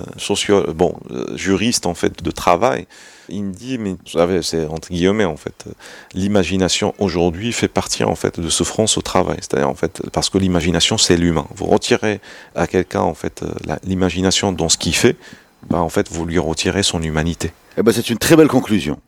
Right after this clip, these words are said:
Speaker 1: C'est
Speaker 2: <laughs> Merci
Speaker 1: Et nos
Speaker 2: beaucoup.
Speaker 1: sociétés, en fait, à travers Aïcha et ses figures, ils font figure d'une grande imagination, en fait,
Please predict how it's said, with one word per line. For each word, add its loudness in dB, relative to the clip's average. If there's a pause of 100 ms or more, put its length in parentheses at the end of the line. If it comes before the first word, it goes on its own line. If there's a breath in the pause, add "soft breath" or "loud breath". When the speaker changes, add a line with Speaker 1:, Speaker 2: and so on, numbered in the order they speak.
Speaker 1:
C'est -14
Speaker 2:
<laughs> 4
Merci 6
Speaker 1:
Et 10
nos 6
Speaker 2:
beaucoup. 4
Speaker 1:
sociétés, 2
en 0
fait, -2
à 2
travers 2
Aïcha 2
et 0
ses -6
figures, -6
ils -6
font -6
figure -4 (380 loud breath)
d'une -8
grande -4
imagination, -2
en 2
fait, 2